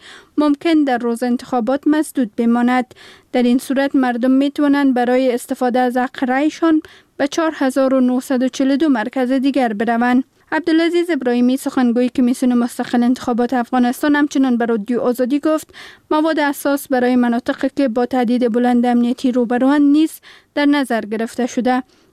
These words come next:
و در صورتی که وزارت داخله در مورد تامین امنیت این مناطق در روز انتخابات اطمینان دهد،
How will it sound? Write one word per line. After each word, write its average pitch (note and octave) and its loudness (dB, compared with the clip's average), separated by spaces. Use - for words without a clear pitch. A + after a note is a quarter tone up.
و B3 0
در A#3 2
صورتی B3 -2
که C4+ 0
وزارت A#3+ 0
داخله B3 0
در C4+ 0
مورد A#3+ 0
تامین B3+ 0
امنیت C#4 0
این A#3+ 0
مناطق A#3 -2
در C#4 0
روز D4+ 0
انتخابات B3+ 0
اطمینان C4 2
دهد، D#4 0